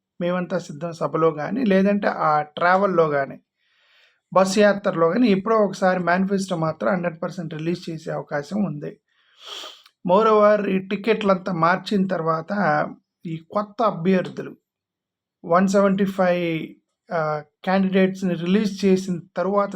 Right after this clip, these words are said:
జరగబోయేటువంటి యాత్ర కాబట్టి భారీగా ప్రజలను పూల్ చేయరేమో. మొన్న సిద్ధం సభలకి భారీగా పదిహేను లక్షల, ఇరవై లక్షల మందిని పూల్ చేసినట్టు చేయరు ఇప్పుడు. ఎందుకంటే ట్రావెల్ చేయాలి కాబట్టి, ఆ రూట్‌లో ట్రావెల్ చేయాలి కాబట్టి వాళ్ళు భారీగా ప్రజలను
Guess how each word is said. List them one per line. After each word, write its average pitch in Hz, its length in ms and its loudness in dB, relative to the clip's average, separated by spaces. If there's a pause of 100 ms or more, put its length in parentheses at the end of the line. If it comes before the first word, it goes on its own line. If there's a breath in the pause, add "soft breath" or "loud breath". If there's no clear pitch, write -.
(140)
జరగబోయేటువంటి 165 880 -2
యాత్ర 160 420 -2
కాబట్టి 151 480 -6 (720 loud breath)
భారీగా 226 560 4
ప్రజలను 208 480 2
పూల్ 220 440 0
చేయరేమో. 196 500 4 (380)
మొన్న 160 200 -2 (120)
సిద్ధం 208 260 0
సభలకి 185 420 0
భారీగా 170 480 2
పదిహేను 175 420 0
లక్షల, 175 260 0
ఇరవై 160 180 2
లక్షల 160 300 -4
మందిని 156 500 -4 (260)
పూల్ 185 200 2
చేసినట్టు 175 540 -2
చేయరు 202 200 4
ఇప్పుడు. 185 400 -4 (720 loud breath)
ఎందుకంటే 202 400 4
ట్రావెల్ 208 520 2
చేయాలి 180 300 2
కాబట్టి, 151 500 -2
ఆ 170 180 4
రూట్‌లో 214 460 0
ట్రావెల్ 180 440 2
చేయాలి 165 240 -2
కాబట్టి 143 460 -4
వాళ్ళు 170 260 0
భారీగా 160 480 -2
ప్రజలను 190 540 -2